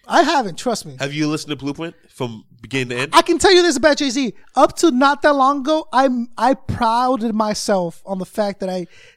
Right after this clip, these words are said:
Speaker 1: that I hadn't listened to a
Speaker 2: So you,
Speaker 1: J C
Speaker 2: you,
Speaker 1: song
Speaker 2: you,
Speaker 1: entirely.
Speaker 2: uh,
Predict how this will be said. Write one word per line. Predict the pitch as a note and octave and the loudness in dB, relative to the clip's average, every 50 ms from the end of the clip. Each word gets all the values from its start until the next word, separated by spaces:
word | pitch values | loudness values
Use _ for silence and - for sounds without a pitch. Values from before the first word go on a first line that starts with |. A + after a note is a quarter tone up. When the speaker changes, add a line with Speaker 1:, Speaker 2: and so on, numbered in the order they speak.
| _ | _
Speaker 1:
that | - A#3 A3 | 0 2 4
I | G#3+ G#3+ | 4 4
hadn't | - - A3 A#3 A#3 A#3 A#3+ A#3 | 4 2 2 2 2 0 -2 0
listened | A3 A3 G#3+ - A#3 A3 - | 0 0 -2 -2 -4 -6 -4
to | - A#3 G#3+ G3 | -2 -2 -2 0
a | F#3+ G3 | -2 -4
Speaker 2:
So | G3+ F#3 E3+ | -4 -2 -2
you, | D#3+ | 0
Speaker 1:
J | A#3 G#3 G#3 | 0 0 -2
C | - - G#3+ | -4 -6 -6
Speaker 2:
you, | G3+ | -6
Speaker 1:
song | E3 G3 F#3 E3 D#3+ D#3+ D#3 | -6 -6 -6 -8 -10 -12 -12
Speaker 2:
you, | C#3 C#3 C#3+ C#3 C3+ C3+ | -12 -10 -8 -6 -4 -2
Speaker 1:
entirely. | B2+ B2 A#2 A2+ A2 G#2+ G2+ | -2 -2 -2 -4 -4 -6 -8
Speaker 2:
uh, | G2 | -12